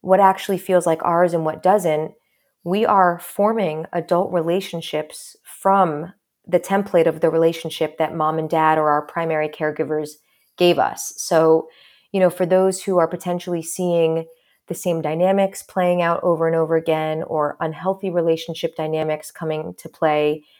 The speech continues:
and you can't seem to find your way out of it, it's likely that something is coming up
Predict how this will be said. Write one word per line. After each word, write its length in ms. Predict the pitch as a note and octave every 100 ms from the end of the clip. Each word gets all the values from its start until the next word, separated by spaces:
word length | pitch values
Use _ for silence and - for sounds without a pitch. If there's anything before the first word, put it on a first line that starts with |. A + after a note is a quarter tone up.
| _ -
and 100 | E3
you 80 | D#3+
can't 280 | G3 F#3+
seem 320 | - - F3 E3
to 120 | E3
find 360 | - E3 E3+
your 100 | E3
way 180 | D#3+ D3+
out 200 | - E3+
of 100 | E3
it, 260 | D#3 D3 D3 _ _ _ _
it's 260 | G3 G3 F#3+
likely 400 | F#3 G3 G3 G#3
that 160 | F3 -
something 360 | F3 E3 E3+
is 100 | D#3+
coming 340 | - E3+ D#3+ D#3
up 360 | F3+ D#3+ -